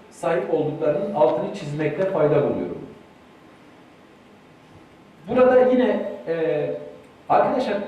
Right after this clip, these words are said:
şöyle bir cümleyi kurmamda bir sakınca yok değil mi? E, ben şöyle bir alışveriş sitesi biliyorum. E, Getir. Öyle mi? Bir de Getir Haber mi var?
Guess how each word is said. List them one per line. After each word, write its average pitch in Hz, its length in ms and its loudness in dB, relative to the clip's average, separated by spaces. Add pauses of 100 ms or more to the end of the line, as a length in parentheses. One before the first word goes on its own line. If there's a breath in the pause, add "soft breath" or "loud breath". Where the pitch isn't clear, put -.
(260)
şöyle 190 300 0
bir 233 120 -4
cümleyi 214 440 2
kurmamda 196 480 -2
bir 202 100 -2
sakınca 190 440 -4
yok - 200 0
değil 254 120 -4
mi? - 220 -2 (260)
E, 127 240 -6
ben - 340 0
şöyle - 280 -2
bir 214 140 -4
alışveriş - 460 -4
sitesi 180 440 -8
biliyorum. 117 440 -4 (520)
E, 117 180 -14
Getir. 170 380 -2 (520)
Öyle - 140 2
mi? - 100 -4 (1500)
Bir - 60 -12
de 269 80 -2
Getir 226 280 -4
Haber 190 340 4
mi 131 140 -2
var? - 140 -4